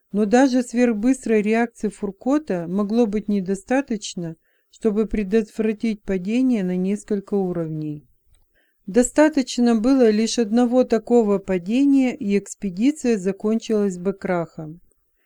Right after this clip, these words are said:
Борн срезал оставшиеся ветки, собрал их и отнёс к месту, которое выбрал для ночлега.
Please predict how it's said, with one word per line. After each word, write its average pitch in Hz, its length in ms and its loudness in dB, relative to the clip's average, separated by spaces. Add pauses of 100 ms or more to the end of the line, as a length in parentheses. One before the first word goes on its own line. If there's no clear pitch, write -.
(400)
Борн 320 320 4
срезал 262 560 4
оставшиеся 233 800 0
ветки, 214 520 -2
собрал 214 560 0
их 233 280 -2
и 214 100 2
отнёс 214 400 0
к - 120 -14
месту, 226 460 -2
которое 202 480 0
выбрал 208 400 -2
для 196 240 -4
ночлега. 180 800 -4